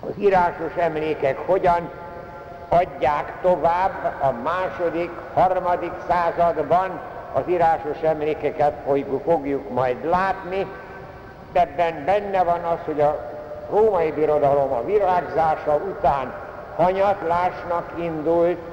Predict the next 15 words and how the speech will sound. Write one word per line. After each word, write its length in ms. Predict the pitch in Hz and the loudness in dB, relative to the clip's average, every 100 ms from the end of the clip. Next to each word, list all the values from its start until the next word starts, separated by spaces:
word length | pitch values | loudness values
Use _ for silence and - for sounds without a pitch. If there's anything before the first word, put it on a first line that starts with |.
| - - - - - | -12 -14 -14 -14 0
aztán 800 | 175 160 - 160 156 156 160 - | 2 2 -2 0 2 2 -2 -2
az 480 | 147 143 135 - 175 | 0 0 -4 -4 0
ókornak 680 | 170 - 151 139 139 135 135 | 0 2 2 2 0 0 2
a 200 | 131 120 | 0 0
végén 880 | 175 190 185 - 185 196 196 190 - 196 - - | 2 2 2 0 0 2 0 -4 -6 -10 -6 2
elkezdődött 920 | 165 170 165 156 - 151 139 147 160 | 2 2 0 -2 0 0 0 0 0
Európában 880 | 160 151 143 143 143 139 135 127 120 | 2 4 4 4 4 2 4 2 0
a 160 | 120 | -2
népvándorlás, 1200 | 120 160 175 - 170 165 156 151 147 151 147 165 - - - - | -2 -2 -4 0 0 2 2 2 4 4 4 0 -2 -10 -10 -4
annak 400 | 131 175 165 147 | 0 0 0 -4
is 100 | 127 107 | -6 -6
óriási 680 | 180 170 156 147 139 127 120 113 | -2 0 2 4 2 0 -8 0
hatása 680 | 151 156 147 143 135 135 117 | 0 2 2 0 0 -2 0
volt 280 | 123 165 165 - - - - 143 | 2 4 2 -2 -10 -10 -4 2
a 260 | 139 139 | 4 2